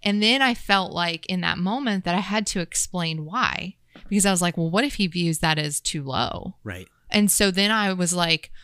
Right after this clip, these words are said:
Speaker 1: "I like to keep it," <laughs> I think I said, "I like to keep it around that number because then I know that I can maintain the level of customer service."
Speaker 2: Mm-hmm.
Speaker 1: That was a good slick, like, finish.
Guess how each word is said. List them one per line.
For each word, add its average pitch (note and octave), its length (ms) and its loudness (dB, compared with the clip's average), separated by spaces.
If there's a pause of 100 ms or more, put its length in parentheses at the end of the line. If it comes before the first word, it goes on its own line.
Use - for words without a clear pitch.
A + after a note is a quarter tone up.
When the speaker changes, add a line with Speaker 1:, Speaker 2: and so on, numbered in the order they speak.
(160)
Speaker 1:
"I D#4+ 120 0
like C4 240 0
to D#3+ 80 -4
keep - 240 0
it," A#3+ 80 6
<laughs> - 40 4
I - 200 0
think - 300 0
I C4+ 40 2
said, A3 460 -4 (120)
"I F4 80 2
like D#4+ 200 2
to - 80 -10
keep B3 200 -2
it G#3 80 0
around G3 220 2
that E3+ 140 0
number E3+ 260 2
because E3 380 -6
then E3+ 100 -2
I D#3+ 100 2
know D3+ 300 -2 (300)
that F3+ 100 0
I E3 140 4
can D#3+ 400 -6
maintain D#3+ 640 0
the D3 200 -6
level D#3 320 -4
of C#3+ 100 -8
customer D3+ 380 -2
service." - 600 -6
Speaker 2:
Mm-hmm. G2 300 -14 (240)
Speaker 1:
That E3+ 60 -2
was D#3 140 -2
a D#3 60 0
good C#3 200 -2
slick, - 400 -4
like, C#3+ 260 -6
finish. D#3 560 0